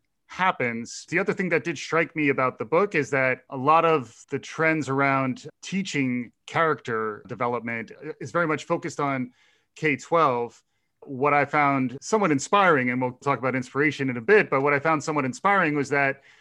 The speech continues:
you were incorporating character development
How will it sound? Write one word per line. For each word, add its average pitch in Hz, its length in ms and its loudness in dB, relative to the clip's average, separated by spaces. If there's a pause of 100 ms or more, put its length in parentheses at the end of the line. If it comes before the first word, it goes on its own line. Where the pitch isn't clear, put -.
(400)
you 147 320 -4
were 165 480 4
incorporating 147 1000 0 (360)
character 156 460 0
development 135 960 -2